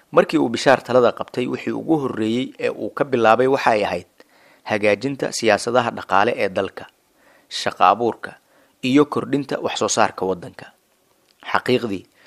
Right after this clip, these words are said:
tallaabooyinkiisii koowaad wax badan ayay xaqiijiyeen. Dhaqaalaha dalka kor u kac muuqda ayuu sameeyey. Nolosha Suuriyiinta isbeddel togan ayaa ku yimid.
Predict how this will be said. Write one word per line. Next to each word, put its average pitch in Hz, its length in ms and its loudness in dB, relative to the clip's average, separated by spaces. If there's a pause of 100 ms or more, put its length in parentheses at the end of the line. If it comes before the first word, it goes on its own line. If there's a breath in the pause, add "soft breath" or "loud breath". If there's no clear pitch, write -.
(180 soft breath)
tallaabooyinkiisii 120 800 2
koowaad 117 480 0
wax 120 240 -2
badan 120 240 -2
ayay 107 240 -4
xaqiijiyeen. 92 640 -6 (640 soft breath)
Dhaqaalaha 107 500 2
dalka 113 320 -2
kor - 180 -4
u 107 100 -6
kac - 180 -2
muuqda 113 380 -4
ayuu 110 220 -6
sameeyey. 95 480 -12 (520 soft breath)
Nolosha 135 340 4
Suuriyiinta 117 540 -2
isbeddel 117 480 -4
togan 123 320 -2
ayaa 101 240 -4
ku - 120 -10
yimid. 95 260 -10